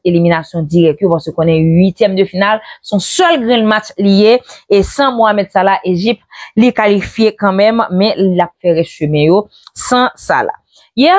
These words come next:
te genyen match an Espaye. Bèl match, plizyè bèl match. Nou genyen F C Barcelone ki bat kat de.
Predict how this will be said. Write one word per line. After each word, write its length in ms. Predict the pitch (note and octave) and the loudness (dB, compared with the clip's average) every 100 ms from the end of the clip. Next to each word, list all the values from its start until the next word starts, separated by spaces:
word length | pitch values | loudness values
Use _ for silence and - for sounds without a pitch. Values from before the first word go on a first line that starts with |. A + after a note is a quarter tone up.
| G4 | 2
te 160 | D#4 A#3 | -2 0
genyen 400 | B3 B3 C4 A#3 | 0 0 0 0
match 240 | A#3+ - - - | -2 -6 -10 -2
an 400 | G#3+ A3 A3 G3+ | 2 2 0 0
Espaye. 380 | F3 - - - _ _ _ | 0 -4 -8 -8 _ _ _
Bèl 300 | D3+ E3+ F#3 | 0 2 2
match, 460 | G3 A3 B3 - _ - | 0 -2 -4 -16 _ -8
plizyè 240 | D#3+ F#3 | 0 2
bèl 240 | F#3 F3 | 2 0
match. 300 | F#3 A3+ - _ _ _ _ | 0 -2 -4 _ _ _ _
Nou 160 | F3+ | 0
genyen 460 | F3 F#3+ F#3+ G3 F3+ | 2 2 2 2 0
F 60 | - | -2
C 100 | F#3+ | -2
Barcelone 540 | F3 - F#3 F#3 F3 | -2 0 2 2 0
ki 140 | - F3 | -6 -2
bat 220 | F3 E3+ - - | -2 -2 -8 -6
kat 140 | F3+ D#3+ | -6 -2
de. 140 | F3+ | 0